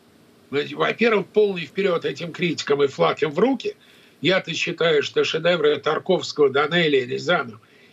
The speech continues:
и прочих были сняты не благодаря советской власти, а вопреки советской власти, безусловно. Я не жду ничего хорошего от патриотического курса Минкульта,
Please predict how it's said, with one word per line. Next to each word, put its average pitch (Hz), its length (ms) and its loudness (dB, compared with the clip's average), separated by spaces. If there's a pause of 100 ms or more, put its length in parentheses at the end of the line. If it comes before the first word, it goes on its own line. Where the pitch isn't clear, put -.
и 151 60 -2
прочих 156 420 0
были 170 220 0
сняты 160 440 -2
не 156 160 0
благодаря 175 800 2 (420)
советской 165 560 -2
власти, 147 420 -2
а 147 100 0
вопреки 185 580 0
советской 143 680 0
власти, - 640 -4 (500)
безусловно. 165 720 2 (640)
Я 185 240 0
не 196 160 0
жду 214 440 -2
ничего 180 420 0
хорошего 202 680 0 (460)
от 175 220 -4
патриотического 175 920 -2
курса 180 400 -2
Минкульта, 160 560 -2